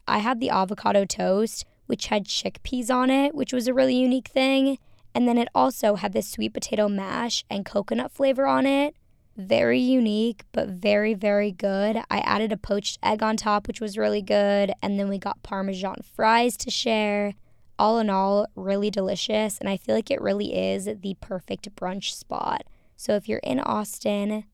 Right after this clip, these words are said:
check that one out. And then the other one that I wanted to recommend is called Abba. And even though I said that these restaurants aren't in Chicago because we did go to them in Austin,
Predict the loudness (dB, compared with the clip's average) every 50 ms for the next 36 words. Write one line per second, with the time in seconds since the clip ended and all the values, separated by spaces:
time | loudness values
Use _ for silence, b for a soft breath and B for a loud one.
0 | _ _ -14 -12 -8 -8 -8 -8 -4 -2 -2 0 0 -2 -2 -4 -2 -2 -2 -2
1 | 0 0 2 0 0 -2 -4 -8 -10 -14 -20 -20 _ _ _ _ 0 2 2 4
2 | 4 2 2 0 0 0 0 2 4 4 4 4 4 4 4 4 4 4 4 2
3 | 2 2 0 0 0 0 0 0 -2 -2 -4 -2 -2 -2 -2 0 0 0 -2 -2
4 | -4 -4 -4 -6 -6 -6 -6 -2 0 2 2 2 2 0 -4 -4 _ -2 0 2
5 | 0 0 0 0 0 2 4 4 4 4 2 -2 _ _ _ _ _ -20 -6 _
6 | 0 2 2 2 2 4 4 4 4 4 2 0 0 -2 -2 -2 -4 -4 -2 -2
7 | -2 0 0 0 0 -2 -4 -2 0 2 2 2 2 0 -2 -4 -8 _ 0 2
8 | 4 4 2 0 0 -2 -2 -2 -2 -4 -6 -2 0 2 2 2 2 0 2 2
9 | 2 2 0 -2 -4 -4 -4 -4 -4 -4 -4 -2 -2 -2 -2 0 0 0 0 0
10 | 0 0 2 2 2 2 2 2 2 0 0 -2 -4 -4 -2 -2 0 0 -2 -2
11 | -2 -4